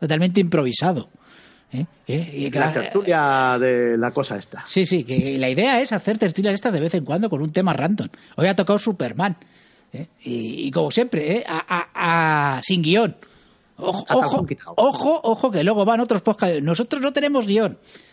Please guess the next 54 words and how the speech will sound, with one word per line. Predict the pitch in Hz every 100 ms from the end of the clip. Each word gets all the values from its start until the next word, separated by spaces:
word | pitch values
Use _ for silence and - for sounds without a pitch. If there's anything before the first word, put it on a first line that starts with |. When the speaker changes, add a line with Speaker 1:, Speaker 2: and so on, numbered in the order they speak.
| _ _ _ _ _ _ _ _
Speaker 1:
Bienvenidos | - 165 160 170 208 208 185
a | 165
mi | 135
mundo, | 107 104 101 110 135
majetes. | 135 151 - - - - _ _ _ _ _ _ - - - -
Speaker 2:
Esto | 269 247
Speaker 1:
Y |
Speaker 2:
ha | 247
sido | 240 233 226 214
Speaker 1:
y, | 247 254
y | 247
so-, | -
y | 285
son | 233 311
de | 349
los | 320 226
grandes, | 226 208 160 151
¿eh? | 208 277 -
Lo | 196
que | 185
dicen | 170 156 120
eso. | - - - _ - -
Como | 170
decimos, | 180 185 185
Speaker 2:
Sí, | - -
sí, |
sí, | 202
Speaker 1:
los, | 208
Speaker 2:
sí, | -
Speaker 1:
los | 208
Speaker 2:
sí, | 180
Speaker 1:
que | 202
Speaker 2:
sí. | -
Speaker 1:
dicen | 202 190 190 - - _ -
casta, | 220 220 - 135
que | 160
a |
nosotros | 156 185 202
nos | 202
llaman | 185 190 160
casta, | - 196 - 135
que | 151
a |
mí |
me | 233
hace | 208
mucha | 196 180
gracia | 170
cuando | 165 156
nos |
llaman | 156 147 127
casta | 147 139
a |
nosotros. | 123 139 113